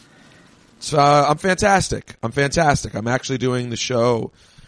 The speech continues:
when I'm recording it right now. It's, like, ten P M. I am just gonna go to bed after this. I don't have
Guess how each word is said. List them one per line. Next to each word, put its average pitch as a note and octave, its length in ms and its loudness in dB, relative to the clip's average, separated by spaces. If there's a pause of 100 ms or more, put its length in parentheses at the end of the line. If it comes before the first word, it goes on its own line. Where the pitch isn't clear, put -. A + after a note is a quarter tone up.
(180)
when B2+ 120 2
I'm B2 80 0
recording C#3+ 380 4
it A#2+ 60 -4
right C3 160 0
now. B2+ 140 4
It's, - 120 -2
like, G#2 140 -2
ten C#3+ 320 0
P C3 240 -2
M. A#2 340 -2 (1000)
I A#2 560 4 (160)
am A#2+ 160 -4
just B2 180 2
gonna B2+ 160 0
go B2 100 4
to A#2 60 2
bed C3 260 2
after A2 320 0
this. A2+ 440 0 (100)
I A2 80 0
don't A#2 260 4
have A2+ 640 -2